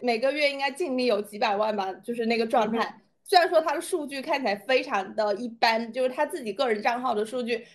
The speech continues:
Speaker 1: 看起来非常的一般，但是他的销售走得非常的好，因为他的整个微博看起来就是一个非常整齐的橱窗，所有的东西都跟他的金子有关系，然后他会找不同的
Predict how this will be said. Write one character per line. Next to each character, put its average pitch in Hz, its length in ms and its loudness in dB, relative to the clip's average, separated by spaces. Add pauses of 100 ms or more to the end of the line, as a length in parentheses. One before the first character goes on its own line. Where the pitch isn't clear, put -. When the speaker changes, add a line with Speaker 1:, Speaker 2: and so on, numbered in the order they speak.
(140)
Speaker 1:
看 370 180 2
起 254 60 0
来 208 80 0
非 254 260 2
常 247 160 -4
的 220 80 -2
一 226 100 -6
般， 233 280 2
但 269 160 0
是 262 260 2 (160)
他 269 300 2
的 262 440 2
销 269 400 2
售 254 420 0
走 226 280 0
得 - 220 -6
非 254 160 0
常 240 180 -4
的 233 60 -2
好， 202 420 -2 (220)
因 339 140 2
为 349 140 6
他 311 240 -2
的 277 200 2
整 220 320 -4
个 277 140 -4
微 269 180 4
博 214 180 -2
看 285 220 -6
起 277 80 -4
来 208 60 0
就 214 100 -6
是 262 140 -8
一 - 20 -4
个 240 80 -2
非 285 300 -2
常 233 200 -2
整 202 200 -2
齐 196 180 -2
的 202 320 2 (340)
橱 226 380 -8
窗， 269 400 2 (220)
所 294 460 2
有 349 60 0
的 254 120 2
东 247 200 0
西 269 100 -6
都 254 140 2
跟 262 160 0
他 269 140 0
的 254 80 4
金 269 320 -4
子 247 140 -8
有 202 200 0
关 202 300 4
系， 226 140 -6
然 208 100 2
后 262 140 2
他 262 120 0
会 285 180 6
找 277 180 2
不 262 160 -4
同 208 240 -2
的 226 160 4